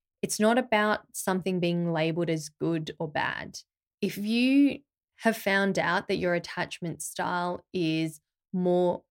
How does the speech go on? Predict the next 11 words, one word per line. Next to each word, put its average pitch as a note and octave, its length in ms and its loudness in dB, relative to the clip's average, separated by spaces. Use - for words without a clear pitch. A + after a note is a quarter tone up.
insecure E3+ 920 0
than F3 220 -2
it E3 100 -2
is E3+ 380 0
secure, D#3+ 680 -4
that's A#3 340 0
okay. G3 800 0
That's - 300 0
very G3+ 420 2
normal. F3 560 -2
About F#3 360 4